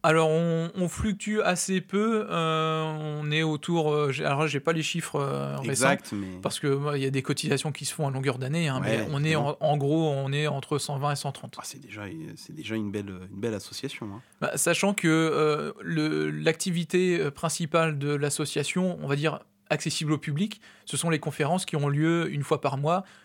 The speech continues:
Speaker 1: en général le premier samedi de, de chaque mois. Euh,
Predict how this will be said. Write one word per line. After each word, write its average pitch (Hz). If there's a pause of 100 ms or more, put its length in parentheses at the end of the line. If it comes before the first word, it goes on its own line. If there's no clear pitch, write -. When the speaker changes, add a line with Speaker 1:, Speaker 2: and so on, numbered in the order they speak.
(160)
Speaker 1:
en 147
général 143
le 135
premier 151
samedi 147
de, 139
de 139
chaque 143
mois. 139 (560)
Euh, 135